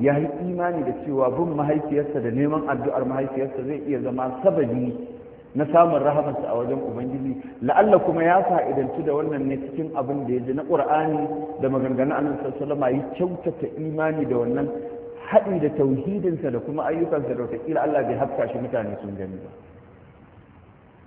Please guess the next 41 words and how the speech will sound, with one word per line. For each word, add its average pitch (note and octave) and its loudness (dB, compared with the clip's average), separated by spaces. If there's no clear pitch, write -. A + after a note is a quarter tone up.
Shi - -2
yasa D#3+ 4
kan F3+ 2
ba F#3+ 4
ka F#3 0
ga E3+ 0
mutum D#3 -4
in G3 6
dai G#3 10
mumini G#3 8
ne, D#3+ 2
ya D#3 8
yi F#3 10
wani F#3 10
abin E3 6
da C#3+ 2
kai F3 6
baka D#3+ 4
gamsu C3+ 0
da D3 -2
shi D3 -6
ba, D3 -2
ka C#3 -4
ce C#3 -4
shi C#3+ -10
kenan B2 -4
haka B2 -4
rayuwa G2 -4
ta E2 -10
take. D#2+ -12
Wani C3+ 0
malamin D3 2
mu C#3+ -2
yana C3+ 0
ba C3+ 0
da C#3 -2
labari, B2+ -2
sai C3 -8
sun C#3 -10
shiga A#2 -8
jirgi A#2 -6